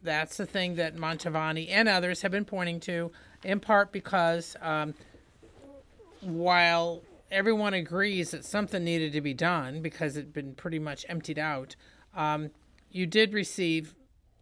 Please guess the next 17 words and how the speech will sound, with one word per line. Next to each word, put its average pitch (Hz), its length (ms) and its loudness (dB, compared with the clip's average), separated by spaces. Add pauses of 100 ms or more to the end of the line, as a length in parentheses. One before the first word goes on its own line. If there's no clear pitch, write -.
rather 240 460 4
large, 240 800 4
six-figure, 214 920 0 (460)
uh, 170 260 2 (220)
campaign 254 400 2
donations 165 720 -4 (260)
from 202 140 -4
the 202 80 0
developers. 247 760 0 (580)
And, 170 460 -2 (120)
and 175 200 -2
as 175 420 0
a 180 80 -2
result, 180 680 2
in 170 100 -2
fact, 185 400 -2
Irby 202 560 0